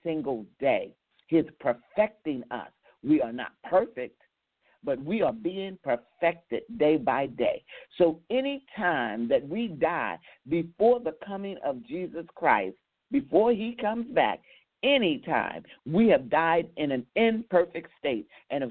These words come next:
somebody tells you that you were perfect when you die, you tell them that I said they're lying. I am telling them that they are telling a lie. But we are perfected day by day. And when God looks at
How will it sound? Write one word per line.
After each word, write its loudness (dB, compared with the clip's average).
somebody 0
tells 2
you -8
that 2
you -4
were 4
perfect 0
when -4
you -8
die, 2
you 0
tell 4
them 0
that 2
I 6
said 2
they're 0
lying. -8
I 4
am 0
telling 4
them 4
that 2
they 2
are 0
telling 0
a 2
lie. 0
But 0
we -6
are -2
perfected -10
day 2
by -10
day. -6
And 0
when -2
God 0
looks 0
at -2